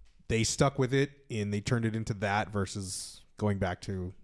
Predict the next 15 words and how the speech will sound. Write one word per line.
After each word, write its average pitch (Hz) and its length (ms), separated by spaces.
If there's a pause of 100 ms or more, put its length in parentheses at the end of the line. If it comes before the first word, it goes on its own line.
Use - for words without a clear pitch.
(200)
their 95 120
addiction. 95 420 (460)
Um, 101 440 (200)
you 165 120
know, 110 140 (100)
I, 131 200 (640)
I 170 180
talked 131 420
with 127 80
them 120 200
and 113 100
I'm 110 160
like, 107 140
"Hey, 139 160
look, 113 240